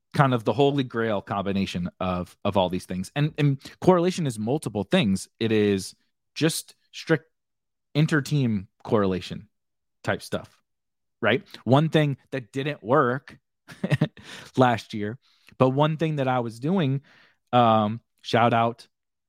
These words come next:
to our guy who plays tonight, Darrington Evans, but I was actively, like, betting against Derrick Henry,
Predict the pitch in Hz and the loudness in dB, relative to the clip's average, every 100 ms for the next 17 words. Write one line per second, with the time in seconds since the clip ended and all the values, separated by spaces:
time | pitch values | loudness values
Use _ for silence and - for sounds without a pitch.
0 | - 117 104 110 110 113 110 101 - 117 | -4 -2 2 2 2 0 -4 -6 -6 -6
1 | 135 123 - _ _ _ _ _ - _ | -4 -4 -8 _ _ _ _ _ -20 _
2 | - 127 123 117 120 107 185 113 107 143 | 0 2 2 0 -2 2 0 0 -8 -12
3 | - _ _ _ _ _ _ - 120 - | -20 _ _ _ _ _ _ -2 -2 0
4 | 123 123 - 131 160 165 165 156 135 - | -2 -2 -2 -4 -4 -8 -6 -6 -6 -2
5 | 139 143 165 143 147 - 131 151 - 117 | 0 2 -2 -4 -6 -4 -2 -2 -2 -2
6 | 98 104 | 0 -2